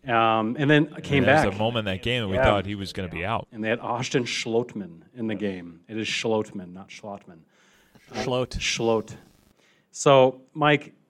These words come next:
Speaker 1: as the offensive line expert in, in,
Speaker 3: Yeah.
Speaker 1: in the room, I mean, where's your confidence level at?
Speaker 3: The resident offensive line skeptic. Uh, it's, it's, it's a little diminished from that last game. I mean, we've seen it a few times this year where they've just had a hard time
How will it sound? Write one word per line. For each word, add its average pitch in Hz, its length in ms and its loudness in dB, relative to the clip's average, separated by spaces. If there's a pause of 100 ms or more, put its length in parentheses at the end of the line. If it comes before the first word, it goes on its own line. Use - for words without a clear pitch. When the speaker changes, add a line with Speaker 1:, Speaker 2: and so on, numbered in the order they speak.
(140)
Speaker 1:
as 135 140 -2
the 139 80 4
offensive 135 400 4
line 117 380 2
expert 113 440 -4
in, 113 160 -8
in, 120 200 -8
Speaker 3:
Yeah. 127 160 2
Speaker 1:
in 117 40 -2
the 113 60 -2
room, 104 460 -2
I 131 40 -8
mean, 127 200 0
where's 151 260 4
your 160 80 2
confidence 123 560 2
level 98 400 -6
at? 104 320 -8 (1080)
Speaker 3:
The 139 140 2
resident 127 460 2
offensive 117 440 0
line 110 240 0
skeptic. - 680 -2
Uh, 143 360 8
it's, 160 440 -2
it's, 165 300 -2 (320)
it's 180 260 0
a 240 60 -2
little 208 240 2
diminished 208 560 2
from 156 220 2
that 147 180 4
last 143 300 2
game. 175 200 0
I 131 60 2
mean, 127 160 2
we've 170 160 -2
seen 180 160 -2
it 156 100 -2
a 127 60 0
few 143 220 -6
times 117 340 -2
this 113 200 -6
year 110 180 -2
where 113 100 0
they've 107 160 -4
just 110 160 -8
had 110 120 -4
a 104 60 -6
hard 104 240 -6
time 107 320 -8